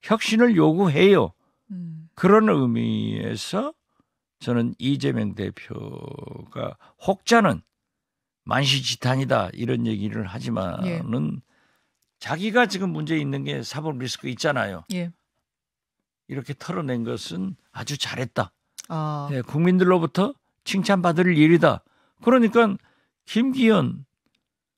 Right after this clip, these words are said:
Speaker 2: 대표.
Speaker 1: 어? 대표도, 아, 난 이 정당 대표 연설에 여당 대표가 그렇게 꼭 부대변인처럼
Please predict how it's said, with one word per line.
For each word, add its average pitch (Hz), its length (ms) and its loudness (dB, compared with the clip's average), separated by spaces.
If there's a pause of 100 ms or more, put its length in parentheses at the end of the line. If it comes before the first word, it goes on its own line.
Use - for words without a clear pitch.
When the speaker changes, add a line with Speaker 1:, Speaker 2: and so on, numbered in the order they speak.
(720)
Speaker 2:
대표. 165 360 -6
Speaker 1:
어? 240 60 -10 (380)
대표도, 135 920 0 (100)
아, - 80 -2
난 185 320 2
이 165 280 -6
정당 190 520 2
대표 208 340 2
연설에 143 580 0
여당 175 480 4 (560)
대표가 170 440 2
그렇게 131 320 -4
꼭 127 260 -8 (300)
부대변인처럼 196 1040 2